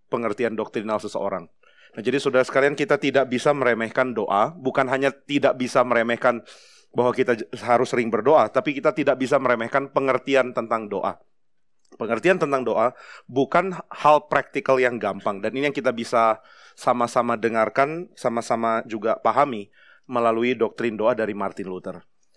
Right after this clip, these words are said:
Nah, ternyata situasi tidak memungkinkan kita untuk banyak orang bisa berkumpul, dan sangat sedih sebenarnya saya kalau melihat,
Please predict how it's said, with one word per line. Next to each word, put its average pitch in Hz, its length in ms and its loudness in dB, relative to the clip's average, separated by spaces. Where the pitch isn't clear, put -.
Nah, 110 80 -12
ternyata 117 400 -2
situasi 117 480 0
tidak 120 240 0
memungkinkan 113 560 -4
kita 113 240 -2
untuk 113 240 -6
banyak 107 240 -4
orang 107 240 -6
bisa 107 160 -6
berkumpul, 104 480 -6
dan 104 160 -4
sangat 117 400 -2
sedih 113 400 -6
sebenarnya 107 320 -4
saya 107 240 0
kalau 104 160 -4
melihat, 101 320 -4